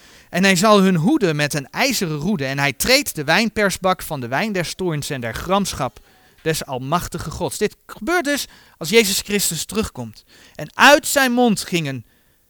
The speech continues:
scherp zwaard, opdat hij daarmede de heidenen slaan zou." Dat scherpe zwaard, dat verwijst natuurlijk naar het zwaard des geestes. Efeze zes, vers zeventien.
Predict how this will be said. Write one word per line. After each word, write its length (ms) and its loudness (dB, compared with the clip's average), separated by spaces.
scherp 540 0
zwaard, 520 -8
opdat 320 -6
hij 240 -6
daarmede 680 -2
de 120 -8
heidenen 640 -2
slaan 440 -4
zou." 160 -8
Dat 160 -16
scherpe 320 -6
zwaard, 460 0
dat 140 -14
verwijst 360 -4
natuurlijk 340 -8
naar 160 -2
het 180 -4
zwaard 640 0
des 260 -10
geestes. 640 -6
Efeze 440 -14
zes, 200 -8
vers 200 -10
zeventien. 480 -8